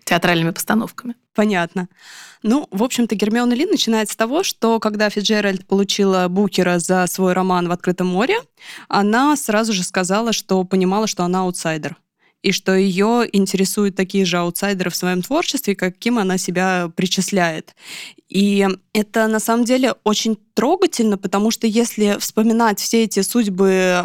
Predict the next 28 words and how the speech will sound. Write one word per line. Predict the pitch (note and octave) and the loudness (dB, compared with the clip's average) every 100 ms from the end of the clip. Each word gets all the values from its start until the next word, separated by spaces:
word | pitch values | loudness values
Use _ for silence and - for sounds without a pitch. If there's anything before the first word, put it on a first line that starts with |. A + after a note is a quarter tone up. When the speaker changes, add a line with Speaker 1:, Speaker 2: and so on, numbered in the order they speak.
| - | 0
Speaker 2:
художников | A3+ A3 A3+ A#3 G#3 G3 G3 | 2 2 0 0 0 -2 -4
гениальных, | F#3 G#3 G3+ G3 G3 F#3+ F#3 - | -2 2 4 4 2 0 -2 -2
гениальных, | G3+ G3+ G3 G#3 G#3 F#3+ F#3+ | -2 2 4 4 4 0 0
э, | G3 F#3+ F#3 | 0 2 0
писателей, | G#3 - G3 G3 G3+ F#3 | -2 0 2 2 2 0
которые | F3+ F3 G3 G3 F#3+ | 2 0 2 4 4
не | G3 G3+ | 4 2
были | F#3 F#3+ F#3 | 2 2 2
известны, | F#3 F#3 B3+ G4 C4+ A#3 F#3 F#3 | 2 0 0 0 2 2 0 -2
потому | F#3 F3+ G#3+ | -6 -2 -2
что | - F#3+ G#3 | 0 2 2
известность, | F#3 A3+ D#4 B3 G3 - | 0 0 0 0 -2 -2
точно | G3 G3+ | -2 0
так | G#3+ G3 | 0 0
же, | F#3+ | 0
как | G3 G3 | -2 -2
и | F#3 | -2
премии, | G#3+ A3+ D4+ A#3 F#3+ | -2 2 2 4 2
это | F#3 F#3+ F#3 | 0 0 -2
большая | F3+ E3+ F#3+ G3+ - A#3+ A#3 G3+ | -2 -2 -2 -2 -2 0 0 0
рулетка, | G3+ A3+ A#3+ - G#3+ | 0 0 0 -2 -6
в | |
которой | - F#3 G3 | -4 -2 0
ты | G3+ G#3+ | 2 2
выигрываешь | A3 A3 A3+ F#3 F#3+ - | 2 0 0 0 0 0
или | G3 | 2
не | G#3 A3 | 4 4
выигрываешь. | B3 A3+ F3 E3+ D#3+ - | 4 2 0 -2 0 0